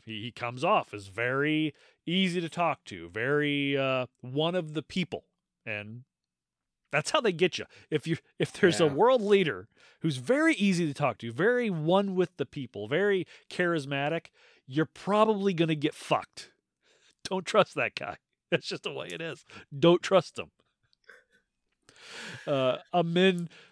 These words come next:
Speaker 1: uh, presented himself, um, as a unifier amongst the varying religions and ethnic groups in the country.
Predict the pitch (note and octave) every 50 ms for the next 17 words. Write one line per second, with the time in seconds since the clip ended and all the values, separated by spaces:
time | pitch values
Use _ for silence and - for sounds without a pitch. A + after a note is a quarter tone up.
0 | _ - C#3+ C#3 C3+ C3 B2 - D#3 D3+ A2+ C#3+ D3 D3+ D#3+ D#3+ D#3+ D3+ C3 -
1 | - D3+ C#3+ C3+ C#3 C3 - - - - - - _ _ - C3+ B2 A#2 A#2 A2+
2 | A2 A2 A2 G#2+ A2 G#2+ _ _ _ _ - C#3 C3+ B2+ C#3+ C3 B2 D3 E3+ E3+
3 | F3 E3 - - D#3+ D3+ D3+ D3+ D3+ D#3 D3+ C3+ C#3 C#3 C#3 - - - C3+ A2+
4 | A2 B2+ C3 C3 C3 C3+ C3+ C3 C3 C3 B2+ B2+ C3 A#2+ A#2+ B2 B2+ A#2+ B2+ B2
5 | A#2+ A#2 B2 A2+ A2+ A2 - _ - A#2 - _ - A#2 A#2+ B2 A2 - - A2+
6 | A2 - - A#2 A2 G#2+ F#2+ - A2+ A2 A2+